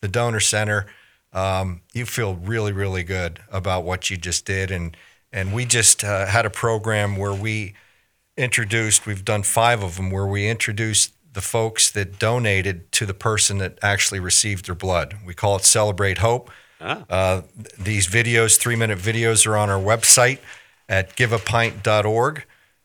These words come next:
Speaker 1: But we actually introduced anywhere from three to, in one case,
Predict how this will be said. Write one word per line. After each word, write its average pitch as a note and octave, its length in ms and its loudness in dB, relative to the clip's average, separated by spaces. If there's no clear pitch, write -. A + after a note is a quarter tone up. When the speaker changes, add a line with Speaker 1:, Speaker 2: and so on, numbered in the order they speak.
Speaker 1:
But G#2 200 0
we A2+ 200 2
actually A#2+ 420 4
introduced A2 760 0
anywhere A2 420 0
from G2 300 -4
three A#2+ 720 -2
to, G2+ 160 -2
in G2 140 0
one G#2+ 160 -2
case, G2+ 560 2